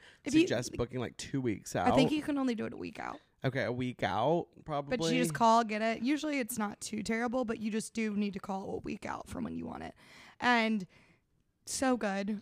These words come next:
Speaker 1: Um,
Speaker 2: And there were paparazzi outside, and they didn't wanna speak to us in the slightest.
Speaker 1: I know, even Matt got recognized, and we were like, "Hey,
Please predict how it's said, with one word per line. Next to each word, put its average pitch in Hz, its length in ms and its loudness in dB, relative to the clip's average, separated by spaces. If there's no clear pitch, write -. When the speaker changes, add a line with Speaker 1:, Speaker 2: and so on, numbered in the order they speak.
Speaker 1:
Um, 208 440 2
Speaker 2:
And 196 100 6
there 240 80 8
were 214 60 8
paparazzi 135 540 4
outside, 98 280 -4
and 104 80 -6
they 107 80 -2
didn't 104 200 -4
wanna 104 220 -4
speak - 280 -8
to - 120 -8
us - 200 -10
in 95 80 -6
the 98 80 -6
slightest. - 580 -6
Speaker 1:
I 277 60 2
know, 330 80 6
even 302 200 4
Matt 285 220 8
got 277 140 6
recognized, 214 520 0
and 233 100 2
we 247 60 2
were 254 60 2
like, 247 260 0
"Hey, 254 420 0